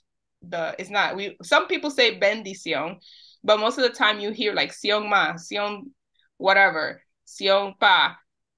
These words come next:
So, like, I don't do it with my mom, and she's, like, very annoyed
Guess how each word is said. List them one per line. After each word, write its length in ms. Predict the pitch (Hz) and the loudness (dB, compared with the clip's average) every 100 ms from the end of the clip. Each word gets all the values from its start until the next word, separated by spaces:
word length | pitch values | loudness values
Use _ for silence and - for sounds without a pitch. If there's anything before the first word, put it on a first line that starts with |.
| _ | _
So, 220 | - 226 220 | -6 -2 2
like, 340 | 208 202 - - | 2 0 -4 2
I 160 | 226 | 2
don't 500 | 220 220 233 269 180 | 2 2 4 4 0
do 220 | 214 220 | -6 -2
it 260 | 233 240 226 - _ - | 2 0 -2 -10 _ -10
with 220 | 202 208 | -8 -2
my 220 | 202 185 | 0 0
mom, 440 | 180 175 202 226 | 2 4 4 4
and 180 | 202 190 | 0 -6
she's, 300 | 180 196 202 | -8 -10 -6
like, 300 | 190 175 175 | -2 -2 -2
very 300 | 175 175 190 | -2 -2 0
annoyed 540 | 180 170 165 185 214 | -4 -4 -2 -2 -4